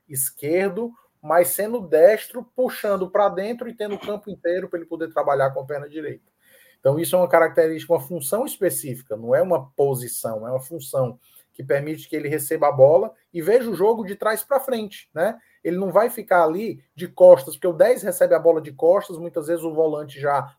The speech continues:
no pé dele, isso às vezes tira um pouco da possibilidade de armação. Então, o Crispim, ele sente muita vontade naquela função que o Voivoda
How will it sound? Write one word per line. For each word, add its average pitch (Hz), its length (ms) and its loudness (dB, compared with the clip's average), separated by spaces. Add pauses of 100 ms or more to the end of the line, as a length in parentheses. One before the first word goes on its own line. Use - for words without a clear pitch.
no 143 160 -10
pé 143 200 4
dele, 160 420 -6 (200)
isso 151 220 -6
às 143 100 -4
vezes 156 200 -6
tira 175 260 -8
um 165 80 -10
pouco 160 340 -4
da 160 140 -2
possibilidade 143 580 -4
de 160 60 -2
armação. 147 560 -4 (320)
Então, 143 220 -4
o 147 140 -10
Crispim, 151 440 -12
ele 151 100 -10
sente 147 380 -12
muita 160 200 -2
vontade 147 400 0
naquela 151 300 -2
função 151 420 -12
que 147 80 -16
o 151 80 -12
Voivoda 143 380 -2